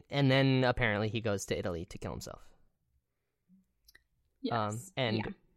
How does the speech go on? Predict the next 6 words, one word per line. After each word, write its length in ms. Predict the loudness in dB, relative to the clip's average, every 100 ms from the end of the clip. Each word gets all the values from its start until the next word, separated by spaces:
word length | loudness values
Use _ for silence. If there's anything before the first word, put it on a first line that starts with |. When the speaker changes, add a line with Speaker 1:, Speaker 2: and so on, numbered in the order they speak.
| _
Speaker 1:
show 360 | -2 4 6 6
himself 440 | 4 2 2 0
to 100 | -2
humans. 600 | -2 2 4 4 2 -2 -10 _ -20 -20 _ _
Uh, 560 | 2 4 2 0 -4 0
Speaker 2:
Well, 160 | 2